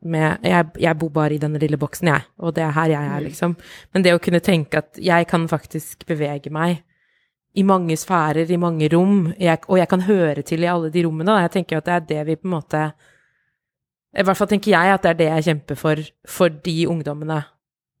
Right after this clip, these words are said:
Speaker 1: som vokser opp i dag, at de skal få lov til å f-, føle at de hører til i alle de rommene. Ehm, det skal ikke være <laughs> disse lukkede dørene, det skal ikke være en følelse av at jeg er mindre enn,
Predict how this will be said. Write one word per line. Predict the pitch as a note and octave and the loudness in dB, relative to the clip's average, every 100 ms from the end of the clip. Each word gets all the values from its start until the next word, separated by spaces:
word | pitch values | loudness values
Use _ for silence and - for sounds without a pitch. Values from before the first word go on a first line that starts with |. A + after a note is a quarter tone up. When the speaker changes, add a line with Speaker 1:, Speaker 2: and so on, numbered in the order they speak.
| _ - | _ -4
Speaker 1:
som | F#3 | -2
vokser | F3 - D#3 | -2 -2 -8
opp | D#3 | -4
i | E3+ | 0
dag, | E3+ F#3+ | 2 2
at | F#3 - | 0 -4
de | E3+ | -6
skal | - E3+ | -2 -2
få | F3+ | 0
lov | D#3 C#3+ C#3 | 0 -2 -6
til | - D#3 | -12 -4
å | D#3 | -4
f-, | - - _ | -4 -18 _
føle | - G3+ D3+ D3 | 0 2 2 -4
at | - | -4
de | F3+ | 0
hører | F#3+ D3 C#3 | 0 -2 -4
til | F3+ F#3+ - _ - | -4 -4 -8 _ -12
i | - | -6
alle | - G#3+ F3 | -2 0 0
de | F3 | 2
rommene. | E3 D3+ D3 E3 - _ _ _ _ _ _ _ - | 0 -2 -4 -4 -6 _ _ _ _ _ _ _ -2
Ehm, | F3 E3 D#3+ D#3+ | 2 2 0 -2
det | D#3 | -2
skal | - F#3 | 0 -2
ikke | - G3 | 0 0
være | E3+ E3 F3+ - | 2 2 0 -4
<laughs> | _ - | _ -6
disse | F#3+ F#3+ F3+ | -4 -2 -4
lukkede | F#3 - D#3+ | -4 -6 -2
dørene, | E3 D#3 D3+ | 0 0 0
det | E3 | -2
skal | - D3+ | -2 -4
ikke | - F#3+ | -4 -2
være | F3+ D#3 | 0 0
en | D#3+ | -2
følelse | D3+ D#3+ D3+ - - | -2 -4 -4 -4 -4
av | D3+ | -2
at | D#3 - - - - - | -4 -4 -14 -20 -18 0
jeg | E3 | 2
er | D#3 | 4
mindre | E3+ E3 D3+ D3 - | 4 2 2 -2 2
enn, | E3 E3 | 2 2